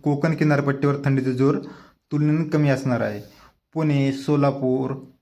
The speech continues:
सातारा, सांगली, लातूर, नांदेड आणि कोल्हापूर या जिल्ह्यांमध्ये तापमान चौदा ते सोळा अंशाच्या आसपास राहील. तर कोकण किनारपट्टीवर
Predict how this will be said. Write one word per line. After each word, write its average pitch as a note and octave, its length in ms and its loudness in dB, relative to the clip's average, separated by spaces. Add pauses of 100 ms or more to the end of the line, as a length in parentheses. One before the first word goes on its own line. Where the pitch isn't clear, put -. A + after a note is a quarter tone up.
(120)
सातारा, C3 480 0
सांगली, C3+ 840 0
लातूर, C3+ 440 0
नांदेड C3 480 0 (320)
आणि F3 260 2
कोल्हापूर D3+ 480 2
या D3+ 160 2
जिल्ह्यांमध्ये C#3+ 560 0
तापमान C#3 480 0 (720)
चौदा D3 300 2
ते D#3+ 160 0
सोळा D3+ 280 2
अंशाच्या D3 380 2
आसपास C#3 520 -2
राहील. A2+ 340 -2
तर - 400 -6
कोकण C#3 340 0
किनारपट्टीवर D3 600 2